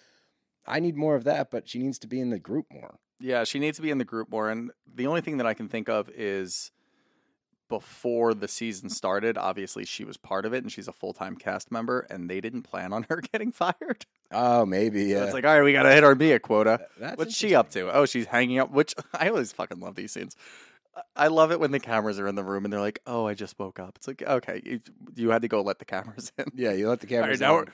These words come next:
Speaker 2: we're gonna go back to bed and you guys are gonna act like you just woke
Speaker 1: And
Speaker 2: up,
Speaker 1: you
Speaker 2: all
Speaker 1: have
Speaker 2: right?"
Speaker 1: full makeup on.
Speaker 2: Yeah.
Speaker 1: Like <laughs>
Speaker 2: It's too funny.
Speaker 1: I woke up like this.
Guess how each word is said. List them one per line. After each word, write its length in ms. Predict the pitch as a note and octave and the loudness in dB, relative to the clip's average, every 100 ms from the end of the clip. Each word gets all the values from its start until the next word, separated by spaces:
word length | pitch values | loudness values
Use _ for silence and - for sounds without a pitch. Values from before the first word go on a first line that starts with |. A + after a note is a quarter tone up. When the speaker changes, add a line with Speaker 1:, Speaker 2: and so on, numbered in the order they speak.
| _ | _
Speaker 2:
we're 80 | C#3 | 0
gonna 120 | D3 | 2
go 100 | C#3 | 4
back 220 | C3+ E3+ G3+ | 8 6 6
to 40 | |
bed 220 | D3 C3+ | 4 4
and 80 | B2+ | 4
you 60 | B2+ | 4
guys 160 | A#2 | 2
are 40 | G#2 | 0
gonna 120 | G#2 | -2
act 160 | G2 A2 | -2 -4
like 140 | G2 | -8
you 60 | - | -10
just 180 | - | -16
woke 160 | E2+ E2+ | -14 -12
Speaker 1:
And 100 | A#2 | -8
Speaker 2:
up, 60 | C3 | -2
Speaker 1:
you 80 | A#2+ | 0
Speaker 2:
all 60 | |
Speaker 1:
have 80 | D#3 | 0
Speaker 2:
right?" 80 | - | -4
Speaker 1:
full 200 | - C3+ | -2 0
makeup 420 | B2 A2+ - - | 4 2 2 -4
on. 200 | D#2+ D2+ | -4 -4
Speaker 2:
Yeah. 160 | A#2+ E3 - | -4 -8 -4
Speaker 1:
Like 180 | C#3 C#3 | -4 6
<laughs> 100 | A#3+ - F#3+ D3+ - - - - E3 _ D#3+ - | 8 8 4 -4 -6 -6 -10 -12 -14 _ -18 -18
Speaker 2:
It's 180 | D#3 - | -20 -20
too 260 | - - - | -20 -18 -18
funny. 280 | - - G#2+ | -16 -12 -10
Speaker 1:
I 20 | |
woke 240 | D3 F3+ A3 | -4 -4 -2
up 160 | A3+ | -4
like 200 | G2 D#2+ | -4 -6
this. 300 | - D2+ - | -8 -14 -14